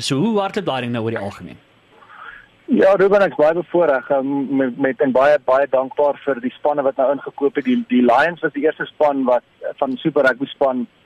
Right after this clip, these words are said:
Speaker 2: wat gesê het hulle gaan dit doen. So verlede jaar het hulle dit by so drie, vier wedstryde gedoen.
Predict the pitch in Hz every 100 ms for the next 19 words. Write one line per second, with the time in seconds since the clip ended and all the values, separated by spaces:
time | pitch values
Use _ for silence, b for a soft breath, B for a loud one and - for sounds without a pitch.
0 | _ b b b 123 123 127 - 139 127
1 | 131 139 131 117 131 123 120 123 131 147
2 | 139 135 127 127 120 120 127 113 131 -
3 | 143 131 127 - 139 135 127 135 135